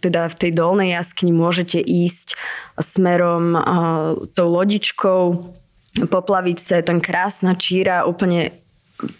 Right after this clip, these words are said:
nádherná modrá voda, ktorú som asi nevidela ani nikdy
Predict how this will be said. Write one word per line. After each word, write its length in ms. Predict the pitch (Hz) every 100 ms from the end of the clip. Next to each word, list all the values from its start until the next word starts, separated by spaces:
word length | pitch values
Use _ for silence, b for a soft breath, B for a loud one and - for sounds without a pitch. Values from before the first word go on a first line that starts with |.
| - -
nádherná 540 | - 196 220 226 185 175
modrá 320 | 180 185 175
voda, 280 | 165 170 165
ktorú 460 | - 175 165 160 -
som 280 | - 165
asi 320 | - 170 - 180
nevidela 420 | 202 170 165 165
ani 140 | 170
nikdy 560 | 170 170 170 160 180